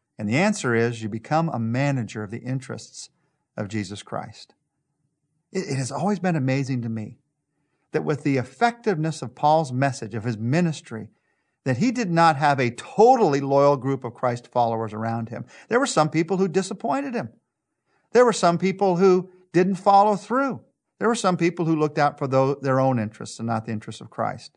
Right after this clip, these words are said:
Oh, he, he always had people around him who were doing ministry with him, but there were others who betrayed him, disagreed with him, separated from him, went off to do something different from him. And this statement,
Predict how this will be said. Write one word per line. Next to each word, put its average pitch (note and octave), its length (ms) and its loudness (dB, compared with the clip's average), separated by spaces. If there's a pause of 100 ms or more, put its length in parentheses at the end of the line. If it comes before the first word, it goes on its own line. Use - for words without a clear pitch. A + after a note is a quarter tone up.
(120)
Oh, G#3+ 120 4
he, G3 80 4
he F#3 220 0
always B3+ 260 2
had G#3+ 180 2
people G#3 260 -2
around D#3 460 6
him G#2+ 200 -4 (280)
who D#3 100 -2
were C#3+ 120 4
doing C3 240 2
ministry A#2 380 -2
with G#2 220 -8
him, C3 160 -8 (720)
but D#3 160 -2
there D#3 120 4
were E3 180 4
others D#3 240 2
who D#3 80 -4
betrayed C#3 440 -4
him, A2 160 -8 (540)
disagreed C3 460 -2
with A#2+ 200 -4
him, B2 180 -12 (120)
separated B2+ 600 0
from G#2 160 -6
him, G2+ 120 -4
went D3+ 180 6
off D#3 180 6
to C#3+ 80 -6
do C#3 120 -2
something C3+ 360 -4
different C3 360 -8
from A2+ 180 -10
him. A2 220 -10 (840)
And B2 140 0
this G3+ 120 2
statement, C#3 560 -2